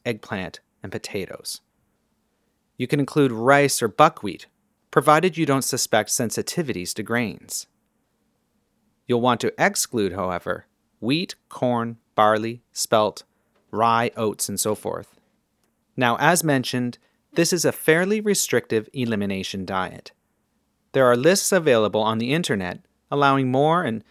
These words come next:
sometimes fewer foods in the diet. The key here is to not get too dogmatic. Self-experimentation rules the day, so try different things and see what works for you. Now, the only caveat here is that the more you remove,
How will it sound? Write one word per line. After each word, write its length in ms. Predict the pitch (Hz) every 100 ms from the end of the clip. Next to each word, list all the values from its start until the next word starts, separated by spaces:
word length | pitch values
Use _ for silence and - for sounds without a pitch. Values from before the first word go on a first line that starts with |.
| _
sometimes 420 | - 160 131 104
fewer 420 | - - 226 123 98
foods 420 | - 107 95 113
in 80 | 104
the 80 |
diet. 500 | 95 117 107 87 - _ _ _ _ _ _ _ _ _
The 140 | 151
key 320 | 147 - 254 202
here 440 | 113 95 95 127 -
is 160 | 143 -
to 100 | 175
not 280 | 202 233
get 200 | 143 131
too 220 | - 120 113
dogmatic. 720 | 110 104 95 90 80 - - _ _ _ _ _ -
Self-experimentation 1300 | - 156 190 208 - 160 156 160 127 98 - 107 110
rules 400 | 113 127 127 -
the 120 | 123
day, 360 | 110 87 - _ _ _ _ _
so 160 | - 165
try 240 | - 233
different 320 | 220 208 185
things 360 | 185 143 101 123
and 140 | 170
see 160 | - 160
what 140 | 196
works 240 | 113 101 -
for 140 | 156
you. 380 | 170 202 101 - _ _ _ _ _ _ _ _ _ _ _
Now, 100 | 110
the 140 | 117
only 180 | 135 196
caveat 460 | - 156 139 127 107
here 340 | 107 98 101
is 140 | 117 -
that 160 | 113
the 80 | 110
more 280 | 107 120 147
you 140 | 165
remove, 640 | 160 180 151 98 92 -